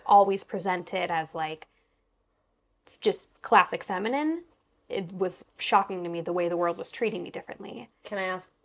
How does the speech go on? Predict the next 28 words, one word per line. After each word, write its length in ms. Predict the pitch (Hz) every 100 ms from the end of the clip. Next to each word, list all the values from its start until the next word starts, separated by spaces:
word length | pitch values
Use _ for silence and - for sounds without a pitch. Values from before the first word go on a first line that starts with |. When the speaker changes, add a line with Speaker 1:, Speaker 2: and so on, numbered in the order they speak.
| 170
Speaker 2:
how 140 | 156
they 140 | 160 165
treated 320 | 185 196 196
you? 240 | 247 254 - _ _ _ _ _ 226
Speaker 1:
Ugh. 120 | 214 - - - - _ _ -
So 680 | - 214 202 196 190 196 202 _ _ _ _ _ _ _ _ _ _ _ _ _ _ - _
it 120 | 226
was 560 | 190 208 190 185 - - _ _ -
within 300 | 233 294 269
this 100 | 233
past 320 | 202 196 -
year, 180 | 196 185
the 80 |
first 240 | 180 190 185
time 140 | 180
someone 260 | 175 190 180
asked 300 | 185 175 -
me, 180 | 170 170
"Are 80 | 175
you 160 | 175 170
a 40 |
boy 180 | 170 156
or 140 | 156 -
a 60 |
girl?" 420 | - - - 233 _ _ -
Speaker 2:
Oh, 100 | 202
wild. 540 | 226 165 160 170 - - _ -
Speaker 1:
And 540 | 202 180 165 160 160